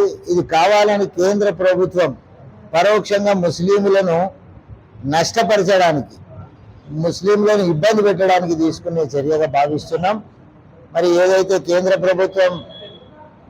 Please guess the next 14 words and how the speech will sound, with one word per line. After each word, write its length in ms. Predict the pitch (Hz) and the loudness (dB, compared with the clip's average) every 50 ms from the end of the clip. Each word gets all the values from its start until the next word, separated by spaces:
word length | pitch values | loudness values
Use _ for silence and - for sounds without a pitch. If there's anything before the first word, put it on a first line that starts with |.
| - - - - - - - - - - - - - 180 | -20 -20 -20 -20 -20 -20 -20 -20 -20 -20 -14 -6 -2 -2
ఈ 40 | 185 165 | 0 2
వక్ఫ్ 180 | 165 170 170 175 | 0 0 0 2
బోర్డు 220 | 202 220 226 214 196 196 | 2 2 2 2 2 2
బిల్ 200 | 208 196 185 147 - - - - - - - - - - - - - - - - - _ _ _ - - - 156 | 2 2 2 0 -2 -4 -8 -20 -20 -20 -20 -20 -20 -20 -20 -20 -20 -20 -20 -20 -20 _ _ _ -14 -8 -4 -2
అమలు 240 | 185 208 214 226 196 196 | 0 2 2 2 2 2
చేయాలనుకుంటున్నదో, 960 | 202 202 202 202 196 190 190 190 165 175 190 175 170 185 185 180 185 196 202 190 | 4 4 4 4 4 4 2 0 0 -2 -2 0 0 0 0 2 2 2 4 4
అది 120 | 180 175 170 160 156 | 2 2 2 2 2
రద్దుపరచాలి। 760 | 156 156 165 185 156 180 170 160 139 185 170 170 175 190 208 202 - - - 180 - - - - - - - - - - - - - - - 719 - - - - - - - - - - - - - - 196 | 2 0 0 -2 -2 -2 -2 0 0 0 2 2 2 0 -2 -2 -6 -10 -8 -6 -6 -6 -8 -10 -14 -16 -16 -18 -20 -20 -20 -20 -18 -16 -14 -12 -10 -8 -8 -8 -8 -10 -12 -14 -16 -18 -20 -16 -8 -4 -2
ఈ 40 | 220 214 180 | 0 2 2
వక్ఫ్ 200 | 180 180 175 170 190 | 2 2 2 2 2
బోర్డులో 280 | 226 226 226 226 233 226 214 214 | 2 2 4 4 4 4 2 2
ఉన్న 140 | 214 214 214 190 175 | 2 0 0 2 2
భూములన్నీ 580 | 196 202 208 214 202 190 190 196 202 202 185 170 175 202 208 - - - - - - - - - - - 165 170 | 2 2 2 2 2 2 2 0 0 -2 -2 -2 -4 -6 -8 -14 -20 -20 -20 -20 -20 -20 -20 -20 -16 -6 -2 0
మరి 220 | 170 170 175 170 | 0 2 2 2